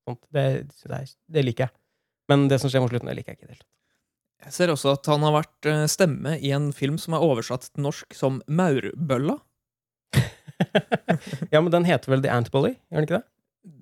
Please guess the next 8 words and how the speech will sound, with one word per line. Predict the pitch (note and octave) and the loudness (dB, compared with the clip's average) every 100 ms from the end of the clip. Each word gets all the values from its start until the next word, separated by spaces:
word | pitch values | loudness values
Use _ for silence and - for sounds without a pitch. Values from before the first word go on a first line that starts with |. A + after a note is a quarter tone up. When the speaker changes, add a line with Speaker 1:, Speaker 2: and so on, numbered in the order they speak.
| - | -10
Speaker 2:
Det | B2 F2+ A#2+ A2+ B2+ | -2 0 2 2 0
kan | - B3 | -2 -4
godt | C#3 C#3+ | -4 -2
hende. | C3 F3 C#4+ _ _ _ | -2 -2 -4 _ _ _
Speaker 1:
Så | - D3+ | -2 2
det | |
er | D3+ | 4
ganske, | C3 - | 2 0